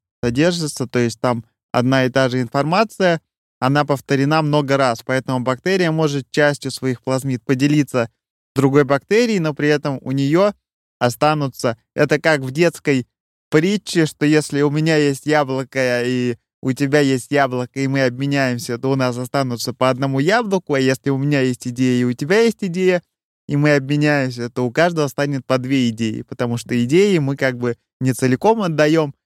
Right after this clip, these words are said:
а делимся. И так как, э, плазмида — это информационный носитель, который во множестве копий, то если одну, одной плазмидой бактерия поделится, то и у неё останется эта плазмида, и у другой бактерии появится новая информация. Таким образом,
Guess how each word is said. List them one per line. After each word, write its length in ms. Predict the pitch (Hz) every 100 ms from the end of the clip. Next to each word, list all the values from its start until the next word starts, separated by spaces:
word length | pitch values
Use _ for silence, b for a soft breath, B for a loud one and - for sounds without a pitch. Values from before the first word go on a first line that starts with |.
| _ _ _
а 180 | 131 151
делимся. 600 | 135 135 139 117 113 -
И 160 | 120 127
так 220 | 117 131
как, 160 | 123 117 _ _ _ _
э, 220 | 135 127
плазмида — 720 | 120 131 139 135 160 156 123 107 _ _ _ _
это 240 | 117 113 127
информационный 720 | 123 131 127 - 143 139 127
носитель, 640 | 123 127 - 143 123 113
который 360 | - 117 123 117
во 120 | 120
множестве 440 | 131 123 113 - -
копий, 460 | 202 247 175 113 - _ _ _
то 80 | 131
если 300 | 131 127 117
одну, 360 | 120 123 143 -
одной 340 | 131 139 143
плазмидой 520 | 135 135 131 131 117
бактерия 520 | 110 120 - 123 117
поделится, 720 | 113 123 180 226 202 - 123 - _ _ _ -
то 100 | 139
и 100 | 131
у 100 | 131
неё 260 | 143 202
останется 640 | 262 247 233 220 208 - 196
эта 240 | 180 175
плазмида, 580 | 175 170 160 165 147 139
и 240 | - 147
у 380 | 165 160 147 135
другой 320 | 131 131 170
бактерии 420 | 170 156 156 139
появится 560 | 131 135 143 139 123 135
новая 360 | 131 147 135 127
информация. 680 | 113 127 131 123 107 117
Таким 320 | 113 120 139
образом, 480 | 151 175 156 151 131